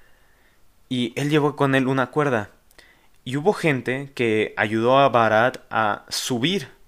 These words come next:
nivel a nivel, recibiendo la cuerda y ayudándolo a subir. Porque él tenía esta aspiración,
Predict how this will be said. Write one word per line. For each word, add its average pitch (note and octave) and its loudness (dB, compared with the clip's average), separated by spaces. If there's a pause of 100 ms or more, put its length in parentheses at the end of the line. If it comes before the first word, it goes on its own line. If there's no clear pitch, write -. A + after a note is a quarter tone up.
(440)
nivel A2+ -2
a C#3+ -2
nivel, A#2+ -6 (260)
recibiendo G#2 -8
la C3 -4
cuerda A#2+ 0
y A#2 -4
ayudándolo G#2+ -6
a G2 -10
subir. G#2+ -14 (440)
Porque G#2+ -14
él G#2+ -12
tenía A2+ -4
esta A2+ -4
aspiración, A2 -10